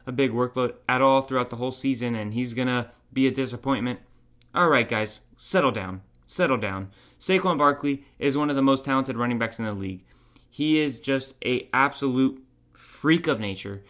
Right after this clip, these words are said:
and he's gonna be just fine. And I think he will be worth that first round draft selection. But versus Denver, manage your expectations, because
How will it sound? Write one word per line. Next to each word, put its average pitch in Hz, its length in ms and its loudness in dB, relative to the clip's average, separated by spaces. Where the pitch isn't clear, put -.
and 120 300 -2
he's 139 180 -2
gonna 151 160 -2
be 135 100 2
just 120 240 -4
fine. 92 240 -12
And 120 120 0
I 120 80 2
think 135 180 2
he 143 140 0
will 139 160 6
be 127 120 4
worth 117 220 0
that 104 180 -2
first 110 220 -4
round 104 240 -4
draft 120 340 -2
selection. 90 460 -10
But - 400 6
versus 147 180 0
Denver, 160 520 -2
manage 131 260 0
your 131 80 0
expectations, 110 800 -6
because 120 520 2